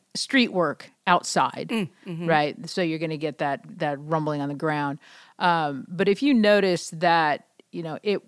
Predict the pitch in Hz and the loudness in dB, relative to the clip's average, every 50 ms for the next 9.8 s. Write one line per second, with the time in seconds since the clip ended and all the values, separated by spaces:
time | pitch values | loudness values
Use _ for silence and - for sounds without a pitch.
0 | _ _ _ - 214 214 196 190 220 202 180 160 - - _ - - - 226 226 | _ _ _ 2 4 4 4 6 2 2 2 0 -8 -16 _ -6 2 4 6 6
1 | 226 226 - - - - - - - - - 170 - - - - - 196 185 180 | 6 6 4 0 -10 -12 -12 -14 -14 -8 -6 -6 -6 -6 -6 -2 0 4 6 6
2 | 180 180 - - 208 185 175 170 165 - _ - 160 151 160 160 160 170 185 - | 6 6 4 2 2 4 4 4 2 0 _ -16 -8 -2 0 2 4 2 2 0
3 | - - 220 220 214 208 208 202 202 202 - - 196 175 170 175 180 180 175 175 | -4 -6 -2 0 0 0 0 -2 -2 -4 -6 -6 -6 -4 -4 -2 -2 0 0 0
4 | 170 170 170 175 175 170 170 170 170 - 170 165 - - - - 190 185 175 170 | 2 2 2 4 4 2 0 0 -2 -4 -6 -6 -6 -8 -10 -6 -6 -4 -4 -2
5 | 165 160 156 151 147 143 _ _ _ _ _ _ _ _ _ - 180 180 170 143 | -2 -4 -4 -6 -8 -12 _ _ _ _ _ _ _ _ _ -8 -6 -4 -2 -2
6 | 139 165 - 175 165 - - - 202 165 - - - 196 165 143 - - 151 151 | -2 -4 -4 -6 -8 -8 -6 -8 -8 -8 -8 -2 0 0 0 0 -2 -8 -6 -4
7 | 160 185 208 214 214 - _ _ - - - - - - _ - 214 190 180 196 | -2 -2 -2 -2 -4 -6 _ _ -20 -20 -20 -20 -20 -20 _ -10 -6 0 2 4
8 | 185 180 175 170 165 165 160 - 196 196 180 170 190 170 160 - 175 170 185 175 | 4 4 4 2 0 -4 -6 -6 -6 -6 -2 2 2 2 2 0 -4 -6 -4 -4
9 | 160 160 151 143 135 143 - - 175 165 156 165 147 - - | -2 -2 -4 -4 -4 -6 -6 -8 -10 -6 -4 -4 -4 -6 -10